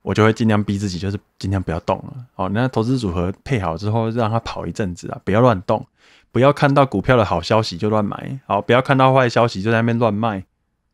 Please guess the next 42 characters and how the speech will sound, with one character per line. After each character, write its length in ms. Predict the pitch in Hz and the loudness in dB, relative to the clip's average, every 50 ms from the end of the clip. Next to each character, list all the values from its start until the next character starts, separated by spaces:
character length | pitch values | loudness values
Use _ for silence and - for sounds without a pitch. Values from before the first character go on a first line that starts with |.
| _ - | _ -4
看 160 | - 180 170 | -2 2 4
到 140 | 170 170 160 | 6 4 4
股 180 | - 120 101 101 | 4 2 0 2
价 180 | - 156 151 | 4 2 4
大 200 | 147 151 143 127 | 4 4 4 4
跌， 180 | - 104 92 90 | 2 0 -2 0
然 100 | 95 101 | 2 2
后 80 | 123 | 2
同 200 | - - 113 110 | 2 2 2 0
时 120 | - - 107 | 2 2 2
又 120 | 113 123 | 0 2
看 160 | - - 123 | 2 0 2
到 100 | 123 127 | 2 2
消 180 | 117 - 120 117 | 2 4 2 0
息 160 | - - 92 | 0 -2 -4
很 140 | 85 80 78 | -6 -4 -4
糟 220 | - 95 90 92 | -2 -2 0 0
的 60 | 87 82 | -2 -2
时 120 | - 90 | -4 -4
候， 120 | 87 92 92 | -4 -4 -2
可 120 | - - 90 | -2 -2 -2
能 120 | 90 87 | 0 0
我 80 | 87 87 | -2 0
觉 140 | - 98 | 0 2
得 200 | 101 101 98 98 95 | 2 4 4 2 2
我 100 | 92 90 | 0 -2
不 160 | 87 - 113 | 0 0 2
应 140 | 110 110 113 | 2 4 4
该 200 | 107 107 104 107 | 2 2 0 0
去 440 | 104 - - 113 104 101 98 - - _ _ _ _ _ | -2 -2 -2 0 0 0 -2 -4 -8 _ _ _ _ _
另 300 | - 127 135 131 120 123 | 0 4 4 6 6 6
外 180 | 127 117 104 104 | 6 4 4 4
再 160 | - 117 107 | 2 0 0
去 160 | 98 - 120 | 0 0 0
预 180 | 127 135 120 104 | 2 2 2 2
想 240 | 92 - 80 78 80 | 2 0 -2 -4 -2
说 160 | - 104 101 | 0 0 0
后 200 | - - 117 101 | 2 2 2 2
面 160 | 101 101 95 | 2 2 0
会 120 | 104 104 | 0 0
更 200 | 95 - 104 85 | 0 0 -2 -2
糟。 240 | 82 - 80 80 87 | -2 -4 -4 -4 -6